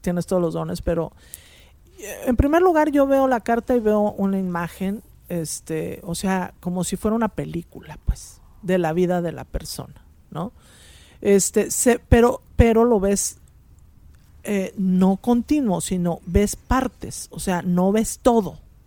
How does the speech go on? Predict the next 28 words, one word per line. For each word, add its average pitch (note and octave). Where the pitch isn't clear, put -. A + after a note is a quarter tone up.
¿sí? F#3+
Sino F3+
ves G#3
como F#3+
flachazos, -
ok. D#3
Eh, A3+
pero A#3+
lo G#3
ves A#3
muy F#3
claro, -
muy F3+
claro, -
ok. -
Después, G#3
ah, G#3
otra C#4+
de C#4+
las C4
sensaciones A3
que G#3
yo G3+
tengo G#3
cuando F3+
la F3
persona G#3+
llega G3